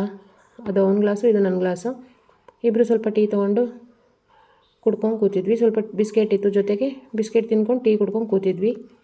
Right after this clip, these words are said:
ಹಿಂಗೆ ಏನೇನೋ ತಮಾಷೆ ಮಾಡ್ತಾಯಿದ್ದ. ನಾನು ಹೇಳ್ತಾಯಿದ್ದೆ, "ಈ ಥರ ಕಾಫಿ ಟೀ ಕುಡಿಬಾರ್ದಪ್ಪ ಮಕ್ಕಳು" ಅಂತ ಹೇಳ್ತಾಯಿದ್ದೆ. "ಇವತ್ತೊಂದು ದಿನ ಮಮ್ಮಿಯಿಂದ", "ಸರಿ ಇವತ್ತೊಂದು ದಿನ ಕುಡಿ" ಅಂದ್ಬಿಟ್ಟು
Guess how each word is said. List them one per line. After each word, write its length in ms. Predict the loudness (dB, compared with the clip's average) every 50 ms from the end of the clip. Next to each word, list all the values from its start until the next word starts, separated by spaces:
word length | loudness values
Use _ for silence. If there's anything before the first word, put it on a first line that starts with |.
| _ _ _ _ _ _ _ _ _ -4
ಹಿಂಗೆ 180 | -2 0 0 2 2
ಏನೇನೋ 220 | 2 2 0 0
ತಮಾಷೆ 320 | 0 -2 -2 -2 -2 0 0
ಮಾಡ್ತಾಯಿದ್ದ. 400 | 0 0 0 0 -2 -2 -2 -2 0 0
ನಾನು 140 | 0 0 2
ಹೇಳ್ತಾಯಿದ್ದೆ, 520 | 2 2 0 0 -2 -2 -4 -2 -2 -2 -4 -4 -8 -12 -20 -20 _ -8
"ಈ 60 | -6 -4
ಥರ 140 | -2 -2 -2
ಕಾಫಿ 260 | 0 -2 -2 -2 -2
ಟೀ 120 | 0 0 0
ಕುಡಿಬಾರ್ದಪ್ಪ 600 | 0 2 2 2 2 0 -2 -2 -2 -6 -6 -6 -6 -4 -6 -6 -8 -14 -20 _ _ _ _ _ _ _ _ _ _ -6 -4
ಮಕ್ಕಳು" 300 | -4 -4 0 0 2 2 2
ಅಂತ 100 | 0 0
ಹೇಳ್ತಾಯಿದ್ದೆ. 560 | 0 0 -2 -2 -6 -6 -8 -4 -4 -2 -2 -4 -6 -10 -20 -20 _ _ _
"ಇವತ್ತೊಂದು 280 | -4 2 4 4 4 6
ದಿನ 120 | 4 4 4
ಮಮ್ಮಿಯಿಂದ", 460 | 4 4 4 4 2 2 0 -2 -2 -2 -2 -4 -8 -16 -20 _ -20 -20 -20 -20 _ _ _ _ -4
"ಸರಿ 160 | -2 0 2
ಇವತ್ತೊಂದು 300 | 2 2 2 2 2 4
ದಿನ 140 | 4 2 0 -2 -6 -12 -16 -8 -2
ಕುಡಿ" 200 | 0 2 2 4 4
ಅಂದ್ಬಿಟ್ಟು 300 | 4 2 2 2 0 -2